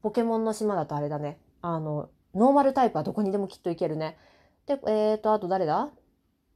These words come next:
炎タイプ、ヒバニ、ヒバニ、人影、ファイヤー、えー、違う違う違う、ブースターだから、三、だからお風呂三つか。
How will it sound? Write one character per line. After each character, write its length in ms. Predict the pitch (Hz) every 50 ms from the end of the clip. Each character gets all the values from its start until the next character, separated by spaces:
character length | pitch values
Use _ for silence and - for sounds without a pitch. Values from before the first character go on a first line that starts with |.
| _ _ _ _ _ _ _ _ _ _ _ _ _ _ _ _ _ _ _ _
炎 320 | _ 220 220 247 320 415 427
タ 180 | 427 403 403 339
イ 40 | 240
プ、 140 | - 196
ヒ 120 | - - 349
バ 160 | 359 381 311
ニ、 360 | 233 208 190 180 170 - - _ _ _ _ _ _ _ _
ヒ 120 | _ - 330
バ 120 | - 403
ニ、 220 | 285 214 185 180 180
人 220 | 180 - - 233
影、 460 | 233 220 190 180 175 165 160 151 151 - _ _ _ _ _ _ _ _ _ _ _ _ _ _ _ _ _ _ _ _ _
フ 60 | - 240
ァ 120 | 233 226
イ 80 | 214 202
ヤ 200 | 180 170 165 160
ー、 120 | - 180
え 20 | 180
ー、 120 | 175 180
違 40 | 170
う 20 |
違 140 | 170 160 151
う 40 | 147
違 40 | 135
う、 60 | - -
ブ 100 | 196 226 240 247
ー 40 | 240
ス 80 | 240 -
タ 100 | - 170
ー 60 | 165
だ 100 | 160 151
か 80 | 160
ら、 60 | 156 165
三、 360 | - 254 277 277 262 214 170
だ 100 | - 160
か 80 | 151
ら 60 | 143 135
お 140 | - 170
風 120 | 214 - 330
呂 60 | 208
三 140 | 151 151 -
つ 120 | - - -
か。 200 | - 156 -